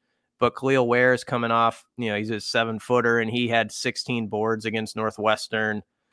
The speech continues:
um, and played really well in that game. So that, that's still a little bit of a worry point for me going into this one. Like, how's that? It was nice at P B A. Now, what's it gonna look like at Assembly Hall?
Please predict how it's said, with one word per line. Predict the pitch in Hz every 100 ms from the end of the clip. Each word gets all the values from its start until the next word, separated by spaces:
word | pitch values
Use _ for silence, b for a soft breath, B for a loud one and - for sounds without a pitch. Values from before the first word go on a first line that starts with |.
| _ _ -
um, | 110 107 101 95 92 -
and | 123
played | 117 123 110
really | 110 113 107
well | 104 107 104 107 - _ _ _ _ _
in | 117 110
that | 117 117
game. | - 113 110 107 104
So | - 127 120 117 -
that, | 151 147 139
that's | 160 180 -
still | - - - 165 170 160 147 -
a | 123
little | 131 139 135
bit | 131
of | 123
a |
worry | 120 123 120
point | 110 117 117
for | - 113
me | 113
going | 110 110 107
into | 107 101
this | 101 -
one. | 92 92
Like, | 92 101
how's | - 123 120
that? | 127 117 - -
It | 113
was | 117 110
nice | 117 135 147 143
at | 120
P | 139 127
B | 123 117
A. | 117 113
Now, | 113 107
what's | 113 127 127
it |
gonna | 117 117 110
look | 117
like | 113 113
at | 110
Assembly | 104 - 110 107 104
Hall? | 101 113 113 110 107